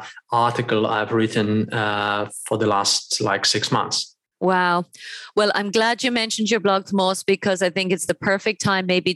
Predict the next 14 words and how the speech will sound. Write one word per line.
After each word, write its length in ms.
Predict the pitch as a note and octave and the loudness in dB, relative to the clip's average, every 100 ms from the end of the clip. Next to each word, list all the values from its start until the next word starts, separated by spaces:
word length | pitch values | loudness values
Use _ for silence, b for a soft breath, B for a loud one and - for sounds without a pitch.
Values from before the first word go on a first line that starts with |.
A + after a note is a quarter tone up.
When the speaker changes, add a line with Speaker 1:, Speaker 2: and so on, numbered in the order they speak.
| - | 0
Speaker 2:
to 300 | G3 F3+ F3 - | 2 4 2 0
actually 340 | F3+ - F#3 | -2 -2 -2
just 300 | D#3 F#3 - | 0 -2 -2
tell 220 | - G3 | 0 2
our 120 | A3+ B3+ | 2 2
listeners 440 | A3 - G3 F3+ | 0 0 -2 0
about 360 | F#3 F#3 F#3 F#3 | 0 0 0 0
that, 280 | E3 G3+ F4 - - B B B _ | 0 2 0 -4 -6 B B B _
and 500 | F#3+ F#3+ F#3 F#3 F#3 - | -2 2 0 0 -2 0
we'll 160 | F#3+ F#3+ | 2 2
make 240 | G3 A#3+ | 0 0
sure 180 | - G#3+ | 0 0
to 160 | - | 0
li-, 300 | G3+ F#3 F#3+ | 0 2 0